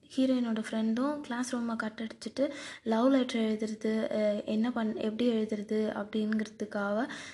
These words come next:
கிளாஸை கட் அடிச்சிருப்பாங்க. ஹீரோயினோட ஃப்ரெண்டு ந-, அவங்ககிட்ட இருக்க எல்லா லவ் லெட்டர்ஸையுமே காட்டுவான்.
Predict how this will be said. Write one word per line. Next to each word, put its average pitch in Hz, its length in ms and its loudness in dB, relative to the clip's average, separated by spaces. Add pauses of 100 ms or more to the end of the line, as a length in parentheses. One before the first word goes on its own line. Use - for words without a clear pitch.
(160)
கிளாஸை 247 280 -2
கட் 220 240 -6
அடிச்சிருப்பாங்க. 202 800 -6 (1300)
ஹீரோயினோட 277 800 2
ஃப்ரெண்டு 226 640 2 (380)
ந-, 226 340 2
அவங்ககிட்ட 226 540 2
இருக்க 262 240 0
எல்லா 220 260 2
லவ் 226 280 4
லெட்டர்ஸையுமே 220 840 0
காட்டுவான். 208 480 -2